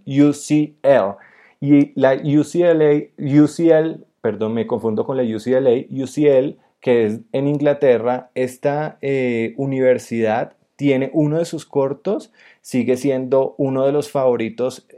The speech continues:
y de los mejores hechos en, en esa escuela. Y bueno, ahí empezó haciendo incluso cortos en ocho milímetros, empezó haciendo cortos que iban más hacia, hacia el surrealismo,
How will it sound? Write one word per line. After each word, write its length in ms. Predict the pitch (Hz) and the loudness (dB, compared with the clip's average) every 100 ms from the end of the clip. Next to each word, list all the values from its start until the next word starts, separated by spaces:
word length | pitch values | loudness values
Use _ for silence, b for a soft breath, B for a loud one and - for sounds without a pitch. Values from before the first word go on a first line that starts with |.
| _ | _
y 220 | 143 131 | -4 0
de 160 | 123 120 | 2 2
los 120 | 117 | 2
mejores 440 | 120 110 113 107 120 | -2 -4 -2 -2 -2
hechos 480 | 113 117 123 123 - | -4 -6 -10 -10 -10
en, 420 | 123 120 107 104 | -6 -4 -4 -6
en 160 | 123 117 | -6 -4
esa 180 | 110 110 | -4 -6
escuela. 500 | - 131 110 87 _ _ B B B B | -2 0 0 -2 _ _ B B B B
Y 60 | 135 | 2
bueno, 300 | 147 165 - | 4 4 2
ahí 220 | 127 127 | 2 2
empezó 360 | 120 107 127 135 | 0 -2 -2 0
haciendo 380 | 127 143 135 147 | 0 0 -2 -4
incluso 500 | 147 151 143 147 143 | -4 -2 -2 -2 0
cortos 500 | 151 139 131 156 156 | 4 4 2 -2 -2
en 100 | 143 | -4
ocho 240 | 123 147 | -4 -4
milímetros, 680 | 143 123 160 170 180 196 - | -2 0 0 0 -2 -4 -4
empezó 480 | 131 123 127 123 113 | -8 -4 -4 -2 -2
haciendo 800 | 107 127 123 127 127 131 127 127 | -2 -4 -4 -2 0 2 2 0
cortos 640 | - 135 127 - 139 135 135 | 2 2 2 0 0 0 -4
que 240 | - 139 | -4 -2
iban 480 | 123 113 113 113 123 | -2 -2 -2 -2 -4
más 460 | 131 135 131 131 | -4 -2 -2 -2
hacia, 580 | 143 135 147 139 127 120 | -4 -4 -4 -2 -2 -2
hacia 1120 | 113 - 123 123 - 120 113 113 113 110 110 - | -4 -6 -6 -6 -6 -4 -2 -2 -2 -4 -6 -4
el 180 | 139 135 | -4 -4
surrealismo, 1120 | - 127 113 117 113 110 123 143 170 220 339 | -6 -4 0 0 0 -2 -2 -2 -2 -4 -6